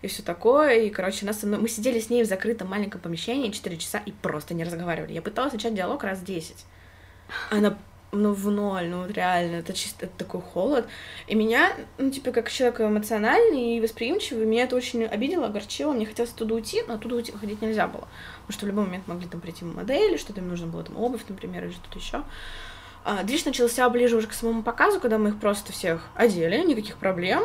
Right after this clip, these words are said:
они все выступили, я там посмотрела показ очень выгодного места, и как бы там, получается, было около полутора часов, э, на то, чтобы, ну, там, типа, с одного показа на другой побежать. Двое из них разделись, когда мы потом их снова одевали,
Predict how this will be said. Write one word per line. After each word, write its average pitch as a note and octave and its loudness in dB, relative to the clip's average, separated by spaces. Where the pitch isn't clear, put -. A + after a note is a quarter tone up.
они G3 2
все D#3+ -4
выступили, D4+ 0
я A3+ 6
там G#3 -6
посмотрела G3 -4
показ F3+ -2
очень F3 -8
выгодного E3+ -4
места, B3+ -2
и F#3 -2
как A3+ -4
бы G#3+ 2
там, A#3+ 0
получается, A3 0
было G#3 6
около G#3 0
полутора G#3+ 2
часов, C4+ 0
э, G#3 2
на G3 -6
то, G3+ -4
чтобы, G3 -4
ну, C4+ 2
там, G#3 -2
типа, F#3 -6
с F#3 -10
одного G#3 2
показа F#3+ -4
на F#3+ -4
другой G3 -4
побежать. E3 -8
Двое B3 6
из A#3 0
них A#3 -2
разделись, A#3+ 2
когда G#3 -2
мы G3 -2
потом F#3+ -4
их F#3 -8
снова F3 -4
одевали, F#3+ 0